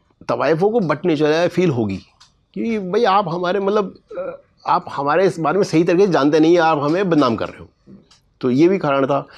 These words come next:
और ये सब इन समाज सुधार के कारण इनका बद-, इनकी बदनामी हो रही थी।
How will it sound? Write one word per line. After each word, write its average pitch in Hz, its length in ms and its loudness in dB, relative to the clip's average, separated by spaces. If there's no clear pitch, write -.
और 190 100 4
ये 226 180 4
सब 240 320 -2
इन 226 100 2
समाज 156 360 0
सुधार 170 200 4
के 180 60 0
कारण 165 360 2
इनका 170 720 2
बद-, 160 300 -2
इनकी 233 180 2
बदनामी 165 360 2
हो 131 80 4
रही 95 140 -4
थी। 78 180 -16